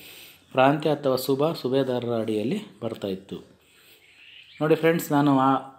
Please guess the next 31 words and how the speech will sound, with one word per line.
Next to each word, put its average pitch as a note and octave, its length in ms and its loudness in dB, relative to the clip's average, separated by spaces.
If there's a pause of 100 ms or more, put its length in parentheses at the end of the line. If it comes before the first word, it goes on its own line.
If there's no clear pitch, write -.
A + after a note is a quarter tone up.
(460)
ಬರೆದಿರುವಂಥ D3 520 4
ಉತ್ತರಗಳು C#3+ 520 2
ತಪ್ಪಿರ್ಬೋದು. C3+ 800 0
ಖಂಡಿತ C#3 400 -2 (380)
ಸರಿಯಾದ C#3 380 0
ಉತ್ತರಗಳು C3 480 -2
ತಮಗೆ B2+ 260 -4
ಗೊತ್ತಿದ್ದರೆ, B2 540 0 (520)
ಅದು A#2+ 100 -18
ಸಂಬಂಧಪಟ್ಟಂಗೆ C3 640 -2
ಆ - 160 -8
ಸರಿಯಾದ C3 340 -2
ಉತ್ತರ C3 160 -4
ಇದು B2 200 0
ಸರ್ B2+ 260 -4
ಅಂತ A#2+ 200 -6
ಹೇಳಿದರೆ B2 680 -8 (320)
ಖಂಡಿತ B2+ 280 -4
ನಾನು B2 480 -2
ಕಾಮೆಂಟಲ್ಲಿ B2 460 -2
ತಿಳಿಸಿ, B2 340 -2
ನಾನು C#3 440 -6
ಖಂಡಿತ B2+ 280 -4
ನಾನು B2 180 -4
accept B2+ 320 -6
ಮಾಡ್ಕೊಳ್ತೀನಿ. A#2+ 680 -4 (380)
ಯಾಕೆಂದರೆ C3+ 280 0
ನಾನು C3+ 220 0
ಸಹ C#3+ 520 -4
ಆನ್ಸರ್ಸ್ಗಳನ್ನ C3 640 -4
ಹುಡುಕಿ C3 580 -4